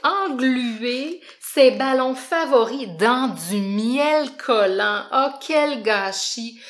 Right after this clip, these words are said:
Ces ballons sont maintenant bons pour la poubelle. Regarde, il est là, le miel, avec tous ces beaux ballons roses dedans.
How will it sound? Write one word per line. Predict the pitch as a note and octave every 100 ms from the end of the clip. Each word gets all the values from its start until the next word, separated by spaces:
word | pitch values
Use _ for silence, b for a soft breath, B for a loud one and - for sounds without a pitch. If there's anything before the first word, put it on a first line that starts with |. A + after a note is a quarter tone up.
| B
Ces | - - C#4
ballons | C4 C4 D4 E4+
sont | C#4 B3
maintenant | A#3+ A#3+ B3+ A3+ G3+
bons | B3 D4+ D#4
pour | B3+ G#3+
la | G3
poubelle. | G3 F#3 F#3 F#3 F3 A3 - _ _ _ _ _ _ _ -
Regarde, | G3 G3+ G#3 G#3+
il | G3+
est | G3 G3
là, | A#3+
le | A3+
miel, | F#3+ F#3 G3+ G#3+
avec | G3 F#3+ -
tous | E4+
ces | - B3+ G#3
beaux | A#3+
ballons | A3 G#3+ G#3 G3+
roses | - A#3 A#3+ A3 F#3
dedans. | F#3 F3+ G3+